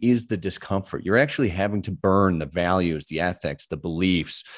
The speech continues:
the perspectives, the views you have about one of three things, either yourself, somebody or somebody's else,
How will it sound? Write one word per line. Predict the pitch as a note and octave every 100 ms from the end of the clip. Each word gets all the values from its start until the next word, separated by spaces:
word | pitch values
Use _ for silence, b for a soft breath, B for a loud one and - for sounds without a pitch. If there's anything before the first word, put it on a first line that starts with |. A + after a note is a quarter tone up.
| B -
the | E2+
perspectives, | F2+ - - G#2 - F2+ D2+ -
the |
views | D2 E2+ G#2 G#2+ F#2+ D#2
you | F2
have | D#2+ F#2 F2+
about | F2 D2 E2+ E2
one | F#2 F2+ G2+ A2+
of | A2
three | - G#2+ F#2+
things, | - F2+ - -
either | E2 E2
yourself, | D2+ - - E2+ A#2 - - _ _
somebody | - - A#2 A2 G#2 G#2 A2
or | B2+
somebody's | F#2 G#2 G2+ F#2 F#2+ F#2+ F2
else, | E2+ E2 - - - -